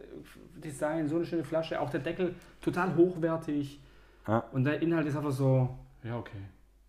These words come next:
Speaker 2: Genau. Ja,
Speaker 1: Ich meine,
Speaker 2: okay.
Speaker 1: das ist jetzt unser Geschmack. Wir sagen, ja, okay. Vielleicht gibt's einen, der sagt, „Hey, das ist der geilste Gin ever.“ Dann ist es für mich auch in
Speaker 2: Ja.
Speaker 1: Ordnung. Ha, Green Ever heißt übrigens, das, nee, Green
Speaker 2: Geneva?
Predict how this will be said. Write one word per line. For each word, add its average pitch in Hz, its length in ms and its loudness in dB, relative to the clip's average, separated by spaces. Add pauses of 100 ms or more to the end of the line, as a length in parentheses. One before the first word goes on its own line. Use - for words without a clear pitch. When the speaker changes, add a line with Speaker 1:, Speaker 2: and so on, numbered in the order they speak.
(180)
Speaker 2:
Genau. 80 240 -2 (180)
Ja, - 120 -2
Speaker 1:
Ich 135 80 8
meine, 151 140 8
Speaker 2:
okay. 131 180 -4
Speaker 1:
das 139 140 0
ist 156 140 2
jetzt - 80 -8
unser 156 200 0
Geschmack. 113 420 -4
Wir 139 140 4
sagen, 120 460 4
ja, 107 180 -2
okay. 104 300 -4
Vielleicht 131 200 0
gibt's 135 160 -6
einen, 143 140 0
der 131 100 2
sagt, 131 80 -4
„Hey, 139 120 0
das 147 100 -2
ist 131 100 -8
der 127 60 -6
geilste 147 380 0
Gin 131 200 -2
ever.“ 135 300 -2 (240)
Dann 127 100 2
ist 131 100 4
es - 60 -14
für 143 120 -2
mich 143 140 2
auch 135 100 0
in 131 80 2
Speaker 2:
Ja. - 80 -2
Speaker 1:
Ordnung. 117 320 -2
Ha, 202 220 8
Green 180 280 2
Ever 151 320 2
heißt 143 300 -2
übrigens, 127 340 -4
das, - 240 -14
nee, 117 280 -10
Green 131 680 -6 (200)
Speaker 2:
Geneva? 110 440 -8